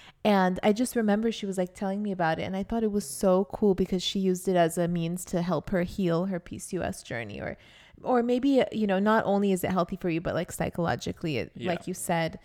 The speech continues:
Speaker 1: you know, growing something, taking care of it, just like yourself, taking care of yourself.
Speaker 2: Exactly. I don't, I don't understand. I'm looking at the volume board on the
Speaker 1: <laughs> What?
Speaker 2: podcast. You know, I have a, my f-, computer down here. I'm seeing the volume board. Why is your volume so much lower than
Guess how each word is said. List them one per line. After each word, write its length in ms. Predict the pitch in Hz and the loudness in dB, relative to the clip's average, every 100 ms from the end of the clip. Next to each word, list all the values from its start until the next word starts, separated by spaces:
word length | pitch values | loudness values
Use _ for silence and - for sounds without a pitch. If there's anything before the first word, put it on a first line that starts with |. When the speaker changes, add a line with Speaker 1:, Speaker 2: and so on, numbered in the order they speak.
| - _ _ | -20 _ _
Speaker 1:
you 140 | 175 | -8
know, 200 | 147 123 - | -6 -8 -12
growing 440 | - 185 175 165 160 | -8 -2 0 0 -4
something, 600 | - 151 175 160 147 151 | -6 -8 -6 -6 -6 -8
taking 380 | - 185 - 170 | -6 -6 -6 -8
care 240 | - 165 | -4 -2
of 100 | 180 | -2
it, 80 | - | -6
just 180 | - - | -6 0
like 260 | 202 - - - | 0 0 -14 2
yourself, 580 | 208 - 320 - - | 2 4 2 2 0
taking 300 | - 185 185 | -2 -2 0
care 160 | 190 185 | 0 2
of 80 | 165 | 2
yourself. 500 | 165 - 143 190 - - - | -2 0 -2 -2 -8 -20 -14
Speaker 2:
Exactly. 480 | 117 110 - - 131 _ _ _ _ _ - | -6 -4 -6 -10 -18 _ _ _ _ _ -12
I 60 | |
don't, 180 | 156 - | -10 -8
I 80 | - | -6
don't 100 | 180 | -4
understand. 540 | 202 170 139 135 - - _ _ _ _ - | -4 -4 -4 -6 -8 -10 _ _ _ _ -6
I'm 140 | 156 180 | -4 -4
looking 240 | 220 220 | -4 -2
at 140 | 165 | -2
the 60 | 123 | -2
volume 540 | 120 113 117 101 135 139 | 2 2 2 -4 -6 -10
board 400 | 127 - - 392 370 | 0 4 8 10 8
on 160 | 117 | 4
the 60 | 233 | 0
Speaker 1:
<laughs> 60 | - | 2
What? 180 | 113 113 | 2 2
Speaker 2:
podcast. 280 | 104 107 | -2 -2
You 60 | 120 | 2
know, 60 | 117 | 6
I 80 | |
have 160 | 120 123 | 6 4
a, 80 | 127 | 2
my 240 | 123 120 | 4 4
f-, 200 | 120 - - - | 0 -12 -18 -4
computer 360 | 135 131 139 127 | -2 0 -2 0
down 280 | 117 120 117 | 2 2 2
here. 180 | 113 - | -2 0
I'm 240 | 113 120 | 0 -2
seeing 340 | 113 - 170 165 | -2 -4 -2 0
the 60 | |
volume 540 | 123 117 117 120 113 104 | 0 4 6 6 2 0
board. 340 | 76 73 123 - - - - | -2 -4 -6 -14 -20 -16 0
Why 220 | 131 202 | 4 4
is 180 | 254 - | 2 0
your 140 | 254 | 0
volume 420 | 131 117 120 139 | 4 4 6 4
so 220 | 127 - | 0 0
much 200 | 120 117 | 0 0
lower 220 | 117 110 113 | -2 0 0
than 160 | 101 | -2